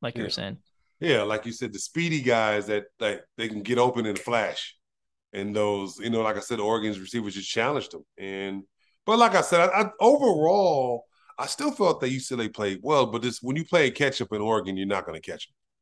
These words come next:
Speaker 2: 'em. They're one of those, uh, I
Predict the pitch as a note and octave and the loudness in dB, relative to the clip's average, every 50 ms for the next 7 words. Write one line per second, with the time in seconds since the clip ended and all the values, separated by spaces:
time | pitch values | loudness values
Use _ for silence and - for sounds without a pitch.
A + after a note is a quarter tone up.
0 | _ _ _ _ _ - G#2 G2+ G2 A#2+ A#2+ A#2+ B2+ B2+ B2 A#2 A#2 A#2 A2+ A2 | _ _ _ _ _ -12 -10 -2 2 4 4 6 6 4 4 4 2 2 2 2
1 | A2 G#2+ G#2+ G2+ - - - _ _ _ _ _ _ _ _ _ _ _ _ _ | 0 -2 -4 -6 -10 -14 -18 _ _ _ _ _ _ _ _ _ _ _ _ _
2 | _ _ _ _ _ - - G2 G2 F#2+ F#2+ F#2 F#2 F2+ F2 E2+ E2 | _ _ _ _ _ -10 -6 -4 -2 0 0 2 2 0 0 -2 -4